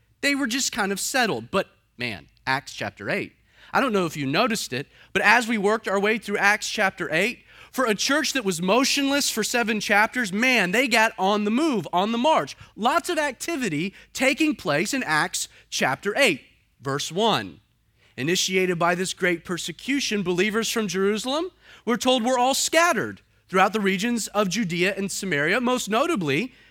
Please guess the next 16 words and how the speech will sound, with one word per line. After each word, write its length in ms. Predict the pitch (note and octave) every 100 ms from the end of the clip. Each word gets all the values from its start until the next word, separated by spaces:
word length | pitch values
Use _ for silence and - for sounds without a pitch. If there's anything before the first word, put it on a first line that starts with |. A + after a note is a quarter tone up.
| -
being 320 | G3+ B3+ C#4+
Philip, 500 | - F4+ C4+ A#2 - - _ _ _ _
who 100 | B3
went 300 | C#4+ C4 G#3
down 560 | E3+ D3 C3 C#3 A3 C#4+ _ -
to 80 | F#3+
the 100 | G#3
city 320 | - A3 G#3
of 80 | G3+
Samaria 540 | - E3+ C3 B2 F#3+
and 100 | D4
preached 300 | B3+ A#3+ -
Christ 460 | D#4 D#4 C#4 - -
to 80 |
them. 320 | C#3+ G2 - _ _ _ _ _ _ _ _
Now, 300 | - G2 F#3